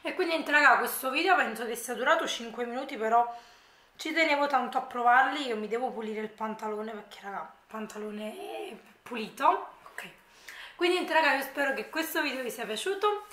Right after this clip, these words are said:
mi raccomando se questo video vi è piaciuto lasciate un pollice in su, iscrivetevi al canale e noi ci vediamo nel prossimo video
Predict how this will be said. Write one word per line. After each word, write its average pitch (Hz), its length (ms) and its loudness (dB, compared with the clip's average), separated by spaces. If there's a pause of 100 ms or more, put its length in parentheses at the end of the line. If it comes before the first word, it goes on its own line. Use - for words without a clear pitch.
(200)
mi 302 100 -2
raccomando 285 520 4
se 311 180 -6
questo 320 220 -6
video 269 140 -4
vi 247 80 -2
è 233 60 -4
piaciuto 330 340 -2
lasciate 247 400 0
un 311 300 2
pollice 262 320 -4
in 226 160 -10
su, 339 100 -4 (420)
iscrivetevi 311 640 2
al 269 160 2
canale 339 540 6
e 277 60 -4
noi 262 120 -6
ci - 120 -6
vediamo 262 260 -2
nel 311 120 -8
prossimo 349 420 -2
video 208 280 -6